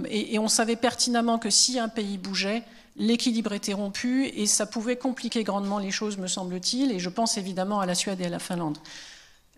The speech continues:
Le mouvement, il n'est pas venu de la Suède à la, et de la Finlande, euh, au départ, il est venu de l'effondrement de l'urss et de la fin de, et de la fin du pacte de Varsovie, et où, du coup,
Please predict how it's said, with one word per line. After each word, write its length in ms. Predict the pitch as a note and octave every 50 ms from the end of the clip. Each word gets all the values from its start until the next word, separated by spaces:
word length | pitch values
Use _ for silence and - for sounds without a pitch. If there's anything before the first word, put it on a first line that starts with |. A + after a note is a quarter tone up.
| - - G#3+
Le 200 | G#3 G#3+ A3 A#3
mouvement, 300 | A3+ A#3+ A3+ A#3 B3 B3
il 80 | A3
n'est 100 | G3+ G3+
pas 120 | G3+ G#3+ G3+
venu 160 | G3 G#3+ G#3
de 60 | G3
la 80 | F#3+ F#3+
Suède 240 | - - G3+ F#3
à 40 | F#3+
la, 160 | F3+ F3+ F#3
et 120 | - G#3 F#3
de 60 | F3+
la 100 | F#3 F#3
Finlande, 360 | F#3 - F#3+ G3 G3 G3 F#3+
euh, 200 | F3+ E3+ E3+ E3+
au 100 | F3+ E3+
départ, 340 | E3+ F3 E3 - A3+ A#3+ A#3+
il 100 | G#3+ F3+
est 20 | F3+
venu 180 | F3 F#3+ A3
de 60 | G#3+ G#3
l'effondrement 560 | G3+ G3 - G#3 F#3+ F3+ F#3 F#3 F#3 F#3+ F#3
de 100 | F3 F3
l'urss 360 | F3 F3+ G#3+ A3+ A#3 A3+ -
et 20 | G3+
de 80 | F3+
la 80 | F3 F3
fin 240 | F3 - - G3+ G3+
de, 380 | G3 F3+ F3 F3 E3+ F3 - -
et 140 | - F#3 F3+
de 60 | F3+
la 80 | F#3
fin 180 | F3+ F3+ - G3+
du 120 | F#3+ G3
pacte 200 | F#3+ G3+ F#3+ F#3
de 60 | F3+ F3
Varsovie, 580 | F3+ F#3 F3+ - - G3 F3+ G#3+ B3 D4+ D#4+ - - - - - - - -
et 280 | - G#3+ G#3+ G#3+ - -
où, 160 | - A#3 A3+ A3 G#3 - -
du 220 | G#3+ F#3 G#3 A#3+
coup, 320 | A#3 - - C4 B3+ A#3+